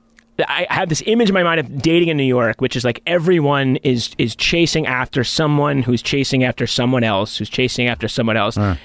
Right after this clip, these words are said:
Speaker 1: And just, it just goes on like that, this kind of recursive loop of people reaching out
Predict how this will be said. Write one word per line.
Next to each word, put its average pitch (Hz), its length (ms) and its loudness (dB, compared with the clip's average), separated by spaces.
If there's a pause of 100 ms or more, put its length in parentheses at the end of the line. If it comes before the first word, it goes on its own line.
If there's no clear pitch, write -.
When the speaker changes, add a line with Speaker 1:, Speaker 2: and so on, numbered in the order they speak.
(120)
Speaker 1:
And 123 180 0
just, 120 160 -8
it 139 120 -4
just 131 180 -2
goes 143 260 2
on 160 240 2
like 117 220 0
that, 110 240 -2
this 117 120 -2
kind 120 160 -2
of 110 60 -2
recursive 117 500 0
loop 135 320 2
of 110 160 -2
people 127 380 2
reaching 123 380 0
out 131 280 2